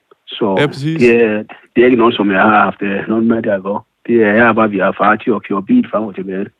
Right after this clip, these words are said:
Speaker 1: Og det, det, det.
Speaker 2: Ah, det er
Speaker 1: Ja.
Speaker 2: også hy-, hyggeligt. Hvor, hvor, hvor god er han, Pimpong? Hvor god er din søn? Bliver han bedre end dig?
Speaker 1: Ja, jeg tror, at, øh, han, øh, han er stadigvæk i proces. Så det, øh, det er stille og roligt. Han er i gode hænder. Så der, hvor han er, det, jeg tror, det kommer til at udvikle ham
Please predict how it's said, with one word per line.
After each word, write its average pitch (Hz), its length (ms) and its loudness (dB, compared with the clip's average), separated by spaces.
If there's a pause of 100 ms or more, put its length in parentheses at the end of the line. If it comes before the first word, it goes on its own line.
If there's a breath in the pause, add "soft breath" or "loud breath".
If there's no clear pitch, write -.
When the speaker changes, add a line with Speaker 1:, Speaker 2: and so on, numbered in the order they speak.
(160)
Speaker 1:
Og 107 60 -8
det, 107 120 -4
det, 104 160 -4
det. 107 160 2 (1300 loud breath)
Speaker 2:
Ah, - 140 -8
det 147 120 0
er 160 60 4
Speaker 1:
Ja. 151 60 4
Speaker 2:
også 143 200 -6
hy-, 139 180 -6 (160)
hyggeligt. 143 320 -2
Hvor, 139 100 2
hvor, 135 200 4 (240)
hvor 135 160 2
god 185 240 2
er 165 100 2
han, 247 180 -2
Pimpong? 208 400 -2
Hvor 156 120 -4
god 208 200 2
er 208 40 0
din 214 140 -2
søn? 220 220 -2
Bliver 156 180 0
han 151 80 -2
bedre 202 140 4
end 220 80 0
dig? 226 180 0 (640)
Speaker 1:
Ja, 120 160 4
jeg 107 160 0
tror, 123 200 2
at, 98 100 -4
øh, 98 180 -2 (140)
han, 113 200 0
øh, 98 220 -2
han 113 100 2
er 120 140 4
stadigvæk 117 340 0
i 107 40 -2
proces. 113 380 -4 (840)
Så 92 560 2
det, 117 120 4 (140)
øh, 120 220 2
det 127 80 2
er 123 60 0
stille 160 200 4
og 123 80 2
roligt. 139 240 2
Han 135 140 0
er 175 60 2
i 135 80 4
gode 139 240 4
hænder. 139 200 2 (120)
Så 123 400 -2
der, 139 240 2
hvor 147 220 4
han 110 160 -2
er, 123 140 0
det, 120 100 -4
jeg 113 140 -8
tror, 135 100 0 (300)
det 117 100 -10
kommer 110 200 -4
til 127 120 -6
at 123 40 4
udvikle 120 400 0
ham 87 120 -10